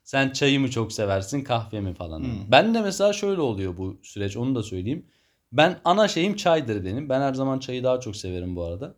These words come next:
Speaker 1: Ama
Speaker 2: Tamam.
Speaker 1: e, zaman zaman bu istek şeyim değişebiliyor. Mesela bazen çayı, mesela bir ay çayı çok seviyorum. Ondan sonra bir ay kahve çekiyor canım. Kahve içiyorum falan. Böyle de olabiliyor yani.
Speaker 2: Hmm. Şey de var bu arada. Hani yok dedik ama mesela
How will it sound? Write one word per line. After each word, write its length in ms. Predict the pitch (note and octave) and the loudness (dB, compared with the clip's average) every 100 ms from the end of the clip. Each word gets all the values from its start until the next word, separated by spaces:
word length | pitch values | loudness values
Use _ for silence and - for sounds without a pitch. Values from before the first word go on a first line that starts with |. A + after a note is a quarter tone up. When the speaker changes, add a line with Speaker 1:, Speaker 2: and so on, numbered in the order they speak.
| - | -4
Speaker 1:
Ama 200 | C#3+ E3+ | 0 0
Speaker 2:
Tamam. 160 | B2 - _ _ _ _ _ - | -2 -8 _ _ _ _ _ -4
Speaker 1:
e, 260 | A2+ A2+ | 2 2
zaman 340 | A2+ D3 G3 G#3+ | 4 6 8 6
zaman 400 | F3 F#3+ G#3 D#3+ | 6 4 2 0
bu 240 | F#3 F3+ | -2 -4
istek 400 | C3+ A#2+ - F#3+ | -6 -6 -6 -8
şeyim 300 | - F3 F#3 | -4 -4 -2
değişebiliyor. 520 | D3+ C#3 D3 D3+ C#3+ G#2 | -2 -2 -2 -2 0 0
Mesela 280 | A#2 B2+ | 2 6
bazen 480 | D3 D3 C#3 D3+ D3+ - - | 8 8 6 0 -2 -10 -6
çayı, 460 | C3+ C#3+ D3 - _ _ _ | -2 0 -2 -4 _ _ _
mesela 240 | A2 G2+ C3 | -8 -2 6
bir 200 | E3 D3+ | 8 8
ay 120 | - - | 4 -8
çayı 280 | - C#3+ D#3 | -6 -2 -2
çok 220 | C#3 A2+ | -2 -6
seviyorum. 480 | - F#2+ F#2+ C3+ G3 _ _ | -6 -6 -4 -6 -10 _ _
Ondan 180 | C#3 C#3+ | 2 2
sonra 280 | D3+ C#3+ C#3+ | 2 0 6
bir 60 | |
ay 160 | C3+ C#3+ - | 6 4 -4
kahve 360 | - B2 C3 B2+ | 0 0 2 -2
çekiyor 300 | G#2+ - F2+ | -4 -6 -8
canım. 220 | F2 F2+ | -6 -6
Kahve 300 | G#2+ G#2 G#2 | -2 0 -2
içiyorum 300 | G2 F#2 F#2 | -6 -10 -8
falan. 260 | F2+ E2+ F#2+ | -8 -4 0
Böyle 240 | A2+ A#2 | 2 2
de 40 | |
olabiliyor 420 | A2 G#2+ G2+ G2+ F2+ | 0 -2 -2 -4 -2
yani. 220 | D#2+ D2+ - | -4 -8 -14
Speaker 2:
Hmm. 640 | A2+ A#2 A2 G#2 F#2 F2 A#2 - _ _ _ _ _ _ _ _ _ | -8 -6 -6 -6 -8 -12 -16 -20 _ _ _ _ _ _ _ _ _
Şey 340 | - - G3 A#3+ | -6 0 2 4
de 120 | F3+ | 4
var 240 | B2+ A2+ | 4 2
bu 120 | A2 G#2 | -2 -4
arada. 220 | G2 G#2 | -4 -6
Hani 200 | G#2 - | -8 -10
yok 320 | B2+ C3+ C#3 D3+ | -6 -6 -6 -6
dedik 280 | D3+ D3+ | -6 -4
ama 160 | A#3+ G3 | -4 -2
mesela 260 | B2 A#2+ | -4 -6